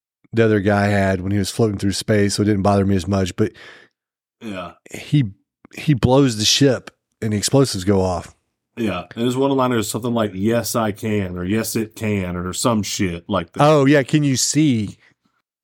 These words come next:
Speaker 1: Can you, he asked him if he could see now.
Speaker 2: Yeah.
Speaker 1: And he said, "Yes, I can." So Miller makes the hero sacrifice to save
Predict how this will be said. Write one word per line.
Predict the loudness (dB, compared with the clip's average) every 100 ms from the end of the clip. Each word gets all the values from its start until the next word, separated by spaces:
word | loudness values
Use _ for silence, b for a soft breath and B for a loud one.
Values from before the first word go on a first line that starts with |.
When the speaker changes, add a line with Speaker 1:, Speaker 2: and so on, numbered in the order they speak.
| _ _
Speaker 1:
Can | -2 0
you, | 0
he | 0 2 4
asked | 2 2
him | 0
if |
he | 0
could | -2 -4
see | 0 0
now. | 0 -2 -4 -8 b b b b b -12
Speaker 2:
Yeah. | -4
Speaker 1:
And | -2
he | -2
said, | -2 0
"Yes, | 0 0
I | -2
can." | -2 -2 -2 -4 B B B B B B B B B B
So | 0 0 2
Miller | 2 4 4
makes | 2 0
the | 0
hero | 2 2 2
sacrifice | 2 0 0 -4 -4 -2 -6 -8
to | -8 -4
save | 0 2 2 0 -2